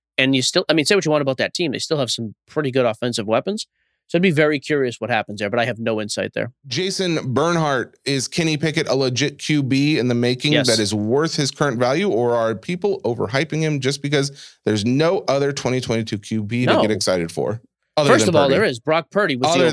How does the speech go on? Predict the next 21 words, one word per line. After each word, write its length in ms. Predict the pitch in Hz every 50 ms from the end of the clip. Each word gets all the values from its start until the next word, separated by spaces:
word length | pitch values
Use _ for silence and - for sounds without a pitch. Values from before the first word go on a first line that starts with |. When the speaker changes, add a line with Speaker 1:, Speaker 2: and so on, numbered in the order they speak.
| 143
Speaker 2:
than 60 | 135 139
Speaker 1:
overhyped 80 | 156
Speaker 2:
Purdy, 200 | 139 117 104 107
Speaker 1:
guy. 140 | 92 90 101
Speaker 2:
he 140 | 107 110 98
said 280 | - - 62 - -
at 80 | - -
the 60 | - -
Speaker 1:
Yeah, 280 | 220 190 117 101 95 95
Speaker 2:
end. 80 | - 127 _
Speaker 1:
Pick-, 240 | - 214 240 - - -
I 60 | 139 135
mean, 140 | 135 127 117
Pickett, 360 | - 180 226 - 202 139 -
I 100 | 120 135
think, 220 | 123 135 131 117 127
is 140 | 117 110
properly 560 | 110 _ - - 123 127 139 143 143 156 156 139
valued. 320 | 127 131 190 214 147 123
He 100 | 127 123
played 320 | - 139 131 127 120 113